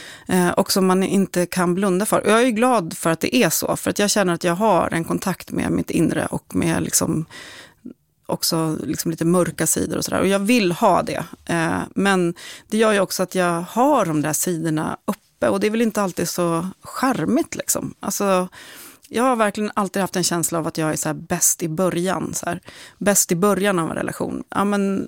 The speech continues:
liksom, jag kan vara ganska snygg. Jag kan vara ganska, jag vet hur man ska vara. Liksom. Jag kan ge det som förväntas. Och sen så kommer resten <laughs> av ens person fram.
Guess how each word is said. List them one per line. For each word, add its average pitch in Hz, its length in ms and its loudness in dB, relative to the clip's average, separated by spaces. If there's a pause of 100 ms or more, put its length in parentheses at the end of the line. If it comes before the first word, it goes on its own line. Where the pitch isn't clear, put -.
liksom, 170 500 -2 (880)
jag 220 100 -2
kan 233 100 2
vara 202 100 2
ganska 196 360 2
snygg. 180 600 0
Jag 190 120 -4
kan 196 180 -2
vara 180 340 2
ganska, 180 600 0
jag 208 80 0
vet 208 340 2
hur 196 40 0
man 190 100 2
ska - 140 0
vara. 180 320 2
Liksom. 175 380 -2 (520)
Jag - 140 -4
kan 214 380 2
ge 190 280 2
det 160 280 -2
som 160 260 0
förväntas. - 520 -4
Och - 120 -2
sen 175 180 2
så 151 320 -4 (560)
kommer 165 260 -2
resten - 420 -4 (440)
<laughs> - 480 -6
av 208 100 4
ens - 220 2
person 175 580 2
fram. 165 440 0